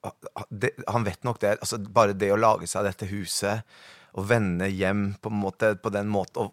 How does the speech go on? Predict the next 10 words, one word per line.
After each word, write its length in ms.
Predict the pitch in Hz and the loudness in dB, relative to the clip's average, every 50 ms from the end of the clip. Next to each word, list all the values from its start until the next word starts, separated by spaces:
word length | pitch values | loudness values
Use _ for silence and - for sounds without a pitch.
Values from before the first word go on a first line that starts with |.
| - | -2
og 80 | 117 101 | 0 2
vende 280 | 107 120 110 101 92 87 | 2 2 2 0 -2 -4
tilbake, 920 | - 101 92 98 87 82 87 85 85 - - _ - 98 98 95 101 104 95 - _ - - - - - - _ - | -6 -6 -4 -2 2 2 2 2 0 -4 -10 _ -8 -6 -4 -4 -4 -6 -8 -10 _ -20 -20 -20 -20 -20 -20 _ 0
det 160 | 113 113 107 | 0 0 2
har 320 | 101 110 101 101 107 117 110 | 4 6 6 6 6 4 0
et 80 | 107 - - | -4 -6 -4
eller 80 | 117 101 95 | -4 -4 -4
annet 180 | 90 - 104 | -4 -6 -6
med, 160 | 98 98 107 - - | -6 -6 -8 -6 -4
han, 160 | - 107 - | -4 -4 -2